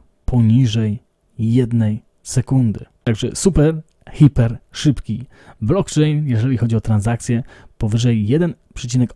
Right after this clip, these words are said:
osiem miliona transakcji było właśnie poniżej jednej sekundy. To jest średnia. Także widzimy, że,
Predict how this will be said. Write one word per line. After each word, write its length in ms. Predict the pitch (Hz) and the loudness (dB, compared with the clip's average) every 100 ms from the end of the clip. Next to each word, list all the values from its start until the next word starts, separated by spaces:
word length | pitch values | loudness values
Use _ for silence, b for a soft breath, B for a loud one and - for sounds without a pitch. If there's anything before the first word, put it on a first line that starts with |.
| - | -4
osiem 460 | 165 - 147 147 | -4 -2 0 2
miliona 420 | 139 135 139 127 | 2 2 2 0
transakcji 580 | 117 120 110 117 - - | -2 -2 -2 -4 -8 -8
było 280 | 104 107 98 | -4 -4 -4
właśnie 340 | 107 113 - | -6 -8 -8
poniżej 420 | 120 110 104 104 - | -4 -2 -2 -4 -6
jednej 600 | - 143 160 143 139 135 - _ | -4 -2 -2 -2 -4 -4 -10 _
sekundy. 560 | - 127 - 127 104 101 - | -8 -6 -2 0 0 -4 -10
To 100 | - | -6
jest 160 | 117 113 | -6 -6
średnia. 580 | - 123 120 110 104 - | -6 0 0 0 -6 -10
Także 260 | 107 110 | -12 -8
widzimy, 320 | 107 117 139 | -8 -4 -2
że, 200 | 117 117 | -2 -2